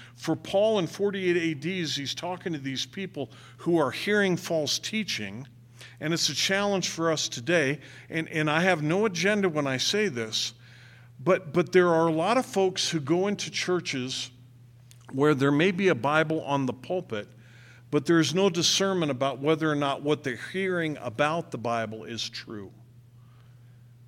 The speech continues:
Does that make sense? Or whether it's the whole truth or the complete truth, or whether the Bible is being used as a tool,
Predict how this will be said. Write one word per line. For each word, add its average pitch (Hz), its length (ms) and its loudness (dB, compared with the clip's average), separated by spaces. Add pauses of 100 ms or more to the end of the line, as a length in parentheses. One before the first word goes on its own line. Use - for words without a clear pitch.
(400)
Does 117 120 -6
that 139 140 2
make 135 200 -2
sense? 139 500 -4
Or 143 220 2
whether 160 340 2
it's 160 220 -2
the - 120 -6
whole 185 320 0
truth - 500 -10
or 139 200 -2
the 120 100 -6
complete 123 580 -6
truth, 117 500 -8 (380)
or 147 200 6
whether 170 360 6
the 139 180 2
Bible 156 540 4
is 127 280 -4
being 135 480 0
used 139 1000 0 (880)
as 139 220 0
a 120 60 -4
tool, 120 800 -2